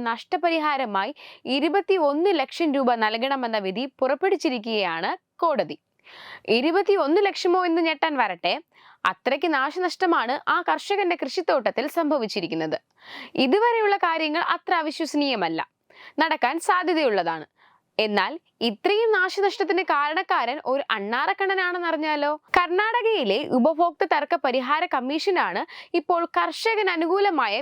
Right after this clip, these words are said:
വിധി പുറപ്പെടുവിച്ചിരിക്കുന്നത്. കൃഷിത്തോട്ടത്തിൽ തീ പിടിക്കാൻ കാരണം അണ്ണാനാണെന്നും തങ്ങളുടെ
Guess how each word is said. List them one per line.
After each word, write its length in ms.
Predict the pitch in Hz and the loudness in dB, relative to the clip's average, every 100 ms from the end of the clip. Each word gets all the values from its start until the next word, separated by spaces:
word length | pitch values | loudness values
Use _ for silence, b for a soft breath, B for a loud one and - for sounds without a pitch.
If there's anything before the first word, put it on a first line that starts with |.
| 262 | -4
വിധി 180 | 240 330 - | -4 -4 0
പുറപ്പെടുവിച്ചിരിക്കുന്നത്. 880 | 370 339 262 214 196 175 170 156 - B B B B - | 0 2 0 0 -4 -2 -2 -2 -6 B B B B 0
കൃഷിത്തോട്ടത്തിൽ 720 | 381 440 440 453 453 453 277 359 - 311 | 2 2 2 2 2 0 0 0 0 2
തീ 100 | 330 415 | 2 4
പിടിക്കാൻ 380 | 427 339 392 381 330 | 0 2 0 0 -2
കാരണം 360 | 277 214 196 269 - 240 | 0 -2 -4 -6 -4 -2
അണ്ണാനാണെന്നും 760 | 269 349 381 302 214 180 190 285 B B B 330 | -2 0 0 -2 -4 -6 -8 -10 B B B -2
തങ്ങളുടെ 420 | 320 381 403 | 2 0 2